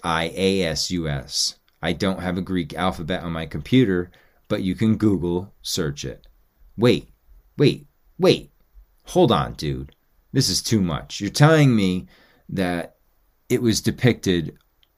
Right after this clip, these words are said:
worldwide that Jesus Christ was our Lord, which was the reason we started keeping track of the year, and there was possibly a universal language. And all this documented on maps, coins, gravestones, and buildings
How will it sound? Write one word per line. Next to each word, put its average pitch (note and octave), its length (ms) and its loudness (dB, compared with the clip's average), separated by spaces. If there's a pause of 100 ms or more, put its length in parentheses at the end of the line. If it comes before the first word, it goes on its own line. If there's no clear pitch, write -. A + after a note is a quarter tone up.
(200)
worldwide G2 760 4
that F2+ 120 0
Jesus A2 380 0
Christ G2+ 420 -2
was G#2 140 -2
our G#2+ 140 2
Lord, D#2+ 500 -2 (320)
which G#2 200 -2
was F2 160 -2
the F#2+ 100 0
reason A2+ 400 4
we G#2+ 100 2
started G#2+ 380 0
keeping G#2 300 -2
track G2 300 -2
of G#2+ 80 0
the G#2+ 80 0
year, D#2+ 460 -4 (380)
and F#2+ 800 -2
there G#2+ 140 2
was G2 120 -2
possibly G2 440 -2
a G2 40 2
universal G2 540 0
language. A2+ 540 0 (440)
And E2+ 320 -2
all F#2+ 840 0
this F#2 220 -4
documented E2+ 580 -2
on C#2+ 200 -2
maps, D#2 760 -2
coins, F2 680 -8
gravestones, F2 800 -4
and D2 160 -2
buildings F2+ 560 -2